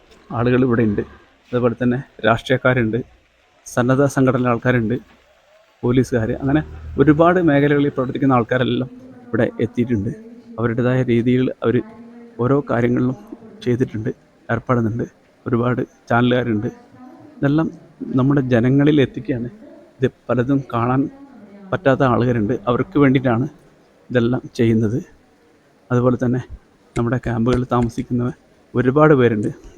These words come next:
അവർക്കുള്ള ഭക്ഷണം, കാര്യങ്ങൾ, ഇത് ആംബുലൻസാണ്. ആംബുലൻസ് ഡ്രൈവർമാരൊക്കെ ഇതിനു വേണ്ടി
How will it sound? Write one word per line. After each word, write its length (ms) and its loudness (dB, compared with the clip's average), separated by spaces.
അവർക്കുള്ള 420 -2
ഭക്ഷണം, 340 -2
കാര്യങ്ങൾ, 360 0
ഇത് 100 0
ആംബുലൻസാണ്. 520 -2
ആംബുലൻസ് 360 0
ഡ്രൈവർമാരൊക്കെ 520 2
ഇതിനു 220 4
വേണ്ടി 240 4